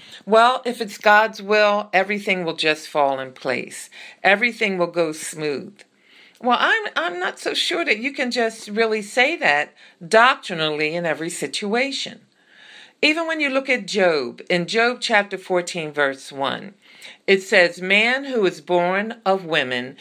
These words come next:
is of few days and full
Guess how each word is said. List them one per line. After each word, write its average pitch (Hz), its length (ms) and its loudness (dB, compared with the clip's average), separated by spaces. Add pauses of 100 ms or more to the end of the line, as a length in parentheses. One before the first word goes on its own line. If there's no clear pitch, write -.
(320)
is 175 220 4
of 160 260 0
few 214 360 -2
days 160 640 0 (120)
and 139 260 -4
full 269 800 0